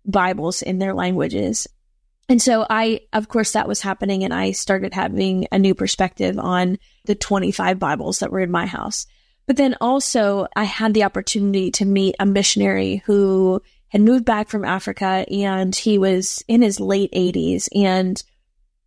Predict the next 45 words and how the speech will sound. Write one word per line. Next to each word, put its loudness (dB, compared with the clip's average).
hard 2
time 2
walking, 0
had 0
a 2
hard -2
time. -2
He, -10
he 2
was 4
just 0
so 0
ready 2
to -2
go 2
to -4
heaven, -4
but -4
he 0
had 2
a 2
hard -2
time 0
communicating. 0
If 0
you 4
tried 2
to 0
have 0
conversations -2
with 0
him, 2
sometimes 0
you 4
might -2
be 0
able 2
to -6
get -4
through, 0
sometimes 0
you 0
couldn't. 0
It 2
was 0